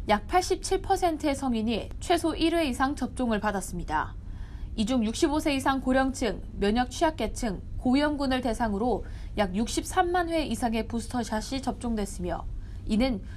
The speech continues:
육백육십만 명에 달하는 십팔 세 이상 모든 성인 인구의 약 구점오 퍼센트에 불과한 수치입니다.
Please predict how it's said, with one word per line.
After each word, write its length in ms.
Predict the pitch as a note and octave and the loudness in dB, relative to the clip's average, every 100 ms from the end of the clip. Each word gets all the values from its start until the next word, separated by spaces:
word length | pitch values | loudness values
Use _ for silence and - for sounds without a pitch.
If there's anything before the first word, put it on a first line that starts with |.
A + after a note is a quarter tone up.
| - | 0
육백육십만 760 | A#3 A#3 C#4 A3 G#3 E4+ D#4 D4 | 0 4 2 2 0 0 0 0
명에 240 | C#4+ C4+ | 0 0
달하는 580 | C4 A#3 G#3+ B3+ B3+ F3 | 2 2 2 2 -2 -4
십팔 380 | - F4 F4 D#4+ | -2 0 2 2
세 180 | D#4+ C4+ | 2 0
이상 340 | C4 C#4 A#3+ | 4 2 4
모든 300 | F#3+ A3 C#4+ | 0 0 -2
성인 320 | C#4 E4 D#4 | -2 -2 0
인구의 500 | C4 G#3+ F#3+ G#3+ - - - - - | 0 0 0 0 0 -6 -10 -4 0
약 180 | G3 - | 0 0
구점오 580 | A#3 - C#4 F#3+ A3 | -4 2 2 2 -2
퍼센트에 640 | - D#4+ D#4+ C4+ - C#4+ D4 | 2 2 2 -4 0 0 0
불과한 380 | A#3+ A3+ G3 | -2 2 2
수치입니다. 600 | F#3 - G#3 A#2+ D3 - | 0 -6 -6 -6 -6 -8